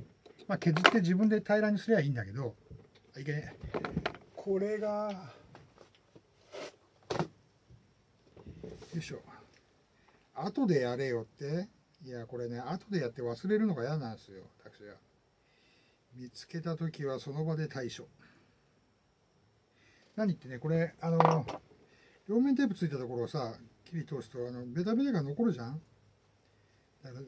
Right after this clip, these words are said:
針もそうなんだけど、使い終わった後、僕はこのオレンジのオイルのやつで、あの、拭き取ってきます。なんかベタベタがずっとついてていいことないじゃんね、刃物に。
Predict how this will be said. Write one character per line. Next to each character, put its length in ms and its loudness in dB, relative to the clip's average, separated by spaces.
針 200 4
も 140 6
そ 120 4
う 60 6
な 80 0
ん 40 -6
だ 100 -10
け 60 -6
ど、 180 -2
使 260 -2
い 40 6
終 100 6
わ 60 4
っ 40 -6
た 120 -4
後、 160 -8
僕 300 -8
は 120 2
こ 100 2
の 320 4
オ 80 -2
レ 100 6
ン 60 6
ジ 100 -2
の 100 -2
オ 80 0
イ 40 0
ル 80 -6
の 100 -6
や 80 -8
つ 140 -12
で、 240 0
あ 60 -14
の、 140 -12
拭 100 -20
き 80 -20
取 160 -2
っ 20 -16
て 80 -6
き 60 -12
ま 140 -10
す。 100 -20
な 100 0
ん 40 0
か 60 0
ベ 120 2
タ 100 6
ベ 80 6
タ 60 6
が 100 6
ず 80 0
っ 40 0
と 100 0
つ 100 0
い 20 4
て 80 4
て 100 0
い 100 6
い 20 8
こ 80 2
と 80 2
な 140 4
い 40 4
じ 60 0
ゃ 60 -4
ん 20 -2
ね、 80 0
刃 120 -6
物 200 -6
に。 100 -14